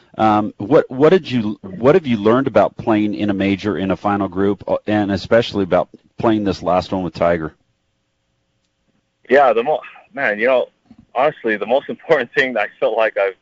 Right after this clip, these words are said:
Speaker 2: I've learned, um, and especially playing with Tiger, is, is that I'm ready to win. You know, and I think, um, that's the confidence that I carry moving forward. Uh, you know, I, I really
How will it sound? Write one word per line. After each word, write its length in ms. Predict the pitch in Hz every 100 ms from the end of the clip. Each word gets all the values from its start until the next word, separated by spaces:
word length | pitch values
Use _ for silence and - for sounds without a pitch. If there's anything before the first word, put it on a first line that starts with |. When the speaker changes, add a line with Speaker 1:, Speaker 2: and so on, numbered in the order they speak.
| _ _ _ _ _ _ -
Speaker 2:
I've 200 | 101 95
learned, 420 | 101 120 113 98 - _ _ _ _ -
um, 300 | 98 95 87 80
and 100 | 98
especially 460 | - 120 113 107
playing 260 | - 107 101
with 120 | 92 -
Tiger, 400 | 107 107 90 90 _ _ _ _ _ _ _
is, 260 | 196 190 95 _ _ _ _ _
is 160 | 104 98
that 140 | 104
I'm 140 | 101 98
ready 220 | 107 101
to 140 | -
win. 360 | 92 98 107 92 _ _ _ _ _ _ _ -
You 60 |
know, 160 | 98 92
and 100 | 95
I 100 | 98
think, 280 | - 110 - _ _ _ _ _ _ _ _ 95
um, 260 | 92 87
that's 160 | 87 98
the 80 | 101
confidence 420 | 104 104 107 98 -
that 100 | 95
I 80 |
carry 540 | 90 104 98 98 92 90 _ _ 95
moving 260 | 101 95 87
forward. 440 | - 110 101 90 - _ _ _ _ _ _ -
Uh, 440 | 87 87 85 85 - _ _ _ _ _ _ _ -
you 80 | 107
know, 80 | 98
I, 160 | 98 92
I 40 |
really 280 | 107 117 113